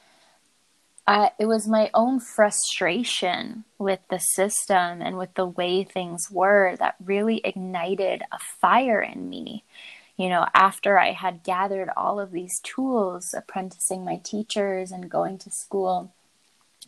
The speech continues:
I, I made a promise to myself that I would create the space that I did not have when I was trying to heal. And so I tried to deny this path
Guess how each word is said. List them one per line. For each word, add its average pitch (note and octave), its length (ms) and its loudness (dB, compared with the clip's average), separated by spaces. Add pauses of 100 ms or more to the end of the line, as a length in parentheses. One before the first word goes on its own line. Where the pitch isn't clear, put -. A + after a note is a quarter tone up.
(600)
I, G3 640 2
I G3 120 2
made G3 340 0
a G3 60 4
promise A3 640 2
to F3+ 80 -8
myself - 500 -2
that - 240 0
I F#3+ 240 8
would G3 220 -2
create F#3+ 640 0 (100)
the - 80 -10
space - 960 0 (1000)
that F#3+ 360 8 (160)
I G#3+ 480 2
did F#3+ 200 -2
not F#3 300 -4 (200)
have D3 340 -2 (320)
when F3+ 180 -12
I D#3+ 140 -8
was - 200 -10
trying G3 380 -10
to G3 140 -16
heal. - 500 -6 (160)
And F3+ 240 -4
so F3+ 380 2 (560)
I A3+ 140 8
tried A#3 340 4
to G#3 100 -6
deny F3+ 540 -4
this F3+ 320 -8
path F3+ 320 -8